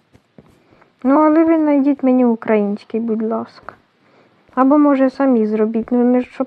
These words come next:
там було якесь там всякі штуки непонятні. Так.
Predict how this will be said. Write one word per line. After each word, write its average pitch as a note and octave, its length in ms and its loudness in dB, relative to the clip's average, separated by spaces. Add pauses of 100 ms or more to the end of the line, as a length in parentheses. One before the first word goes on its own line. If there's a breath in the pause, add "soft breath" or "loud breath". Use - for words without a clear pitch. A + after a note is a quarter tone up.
там A#3 200 -2
було A#3 220 0
якесь A#3 340 -10
там A#3 160 -12 (2000 loud breath)
всякі B3+ 380 -4
штуки - 440 -8
непонятні. A3 680 -6 (4000 soft breath)
Так. A3+ 520 -4